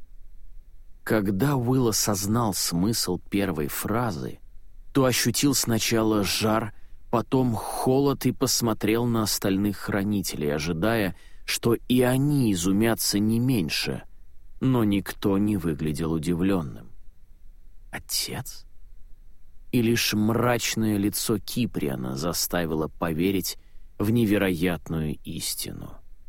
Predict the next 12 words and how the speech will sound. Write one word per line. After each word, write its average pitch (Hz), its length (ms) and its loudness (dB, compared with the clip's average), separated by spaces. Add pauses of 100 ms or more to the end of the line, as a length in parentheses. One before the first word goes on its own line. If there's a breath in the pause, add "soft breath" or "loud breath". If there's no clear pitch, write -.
(760)
Когда 90 460 0
Вайлет 90 480 0
спросила 87 760 -2
пленника, 85 800 -2
знаком 92 580 0
ли 85 80 2
он 78 160 -2
с - 140 -4
послушником, 87 1000 -4
то - 180 -4
получила 110 680 0
ответ: 110 440 -2